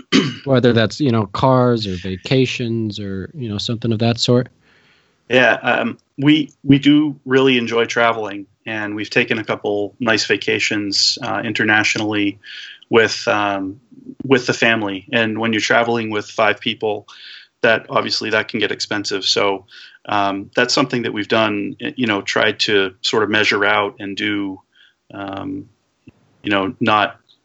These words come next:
Speaker 2: not go hog wild and not spend the money we don't have, but again, making sure that we've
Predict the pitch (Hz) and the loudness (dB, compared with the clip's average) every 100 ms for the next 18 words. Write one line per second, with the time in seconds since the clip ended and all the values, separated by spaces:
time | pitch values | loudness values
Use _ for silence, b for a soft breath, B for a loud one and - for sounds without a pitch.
0 | - 117 117 113 101 107 104 101 107 107 | -4 -2 2 2 4 4 2 2 2 4
1 | 104 98 104 104 - - - 104 101 101 | 2 -2 0 -2 -4 -6 -2 -2 -2 -4
2 | 98 98 101 107 107 101 101 98 104 101 | -2 -2 -2 0 0 0 -4 -2 -2 0
3 | 104 101 101 - 107 101 95 101 95 | -2 -2 -2 0 0 -2 -2 -2 -4